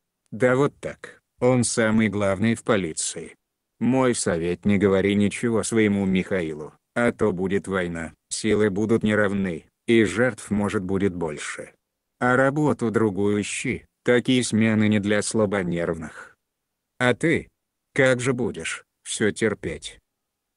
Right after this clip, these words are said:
«Пока да, пока другое тоже. Не найду, подруга. Иди, я за тебя додежурю». И Нина в слезах пошла домой. Вадим, Николай и Барин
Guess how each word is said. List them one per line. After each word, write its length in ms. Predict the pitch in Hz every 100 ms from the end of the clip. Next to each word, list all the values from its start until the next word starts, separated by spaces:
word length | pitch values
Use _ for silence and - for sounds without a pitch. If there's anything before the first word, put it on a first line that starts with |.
| -
«Пока 360 | 104 - 104
да, 260 | 107 90 - _ -
пока 440 | 123 120 139 131
другое 420 | 92 98 87 95 92
тоже. 420 | 113 92 85 80 _ _
Не 200 | - 123
найду, 400 | 127 123 120 135
подруга. 680 | 98 - 95 90 76 76 78 _ _ _ _ -
Иди, 380 | 117 110 101 110
я 240 | 107 104
за 160 | 101 98
тебя 280 | 104 98
додежурю». 640 | 95 107 101 98 104 101 78 - _ _ _ _
И 160 | 110 104
Нина 300 | 104 98 95
в 40 |
слезах 600 | - 95 92 80 92 92
пошла 480 | - 104 - 110 107
домой. 560 | 90 90 78 67 - - _ _ _ _
Вадим, 580 | 113 120 120 127 82 78 _ _
Николай 680 | 120 127 127 127 123 98 110 _ -
и 140 | 127
Барин 560 | 110 107 107 123 87